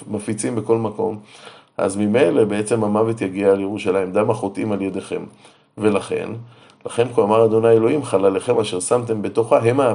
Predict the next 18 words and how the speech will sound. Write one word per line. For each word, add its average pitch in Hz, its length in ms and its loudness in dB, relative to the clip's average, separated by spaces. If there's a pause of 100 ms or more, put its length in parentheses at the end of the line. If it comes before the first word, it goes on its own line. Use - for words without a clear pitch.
(140)
הם 135 180 0
הבשר, 95 640 0
והיא 135 260 2
הסיר, 120 320 -2 (420)
ואתכם 139 580 2
אוציא 120 360 -6
מתוכה." 104 500 -8
כלומר, 139 480 0 (1040)
נכון, 117 380 0 (160)
בואו 113 180 2
נלך 123 340 2
איתכם, 95 340 -2
ירושלים 117 460 2
באמת 104 320 -2
הסיר, 92 300 -8 (400)
אבל 101 180 2
הבשר 107 360 2
זה, 110 320 2